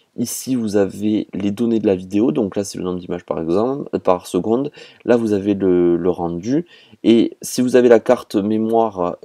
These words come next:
dedans, vous pouvez lancer et arrêter l'enregistrement directement via l'ordi. Donc vous pouvez très bien, euh, vous permettre de ne pas bouger de où vous êtes et juste utiliser l'ordinateur pour avoir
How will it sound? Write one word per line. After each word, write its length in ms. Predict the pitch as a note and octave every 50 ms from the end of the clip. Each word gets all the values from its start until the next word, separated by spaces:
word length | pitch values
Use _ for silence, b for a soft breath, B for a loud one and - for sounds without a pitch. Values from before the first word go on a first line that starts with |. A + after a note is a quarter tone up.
| - -
dedans, 500 | - E2+ E2+ F#2+ F#2+ F2 G#2 G#2+ B2 C#3+
vous 120 | C#3 B2+
pouvez 360 | - - G#2 F#2+ G2+ B2 C3+
lancer 680 | - G#2+ A#2 A#2 A#2+ B2 A#2+ - - C#3+ D3+ D#3+ E3+ - _ _ -
et 220 | - A2+ A2+ - -
arrêter 400 | - C3+ B2+ C3+ B2+ - - C#3+
l'enregistrement 680 | C#3+ B2+ A#2+ A2+ A2 G#2+ G#2 - - - G#2+ A#2 B2 C3
directement 480 | C3+ A#2+ B2 C3 A#2+ - - B2 C3+
via 100 | C3+ B2+
l'ordi. 340 | A2+ G#2+ G2+ F#2+ F2+ E2+ E2 B B B B B B B -
Donc 100 | A2 G#2+
vous 100 | A2 A2
pouvez 220 | - - B2+ A#2
très 280 | - - - - E3 D#3+
bien, 360 | D3 C3+ C3 C3 B2 B2 A#2 b b b b b b b b b _ -
euh, 880 | G2 F#2+ F#2 F#2 F2+ F2+ F2+ F2 E2+ E2+ E2+ E2 - G1+ - - G1+ G2
vous 180 | - G2 G#2+
permettre 680 | G#2 - A2+ F#2+ F#2 G2+ A2+ C3 - - D3+ D3+ - -
de 480 | - F#2+ G2 G2 G#2+ A2+ A#2+ B2+ C#3 D3+ b b b b b b b b b b _ _ _ _ _ -
ne 120 | A2 G#2+
pas 180 | F#2+ - C#3+ C#3+
bouger 400 | C#3+ C#3 C3+ B2+ B2 C3+ C3+ B2+
de 100 | - A#2
où 140 | G#2+ G#2+ G#2+
vous 240 | G2+ G#2 F#2+ G2 A2+
êtes 200 | B2 A#2+ - - - - - G#2+
et 80 | G#2+
juste 320 | G#2+ A2+ C#3+ D#3 - - -
utiliser 340 | - - - B2 A#2 B2
l'ordinateur 560 | B2 B2 A#2+ A2+ A2 A2+ A2 G2+ - C#3 D3 -
pour 240 | - - B2 B2
avoir 480 | A#2 A2 A#2 A#2 B2 C3+ C3+ - -